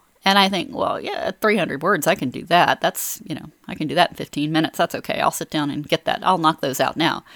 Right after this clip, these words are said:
And of course, what usually happens is that I spend more time at it and I write a lot more words. So I exceed my writing goal, but that's what I want.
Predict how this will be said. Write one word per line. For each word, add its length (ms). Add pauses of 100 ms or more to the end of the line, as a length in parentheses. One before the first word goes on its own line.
(580)
And 60
of 60
course, 180
what 100
usually 320
happens 560
is 160
that 120
I 200
spend 480
more 300
time 340
at 160
it 160
and 140
I 80
write 280
a 100
lot 280
more 220
words. 480
So 400
I 160
exceed 480
my 140
writing 360
goal, 180
but 180
that's 260
what 220
I 140
want. 600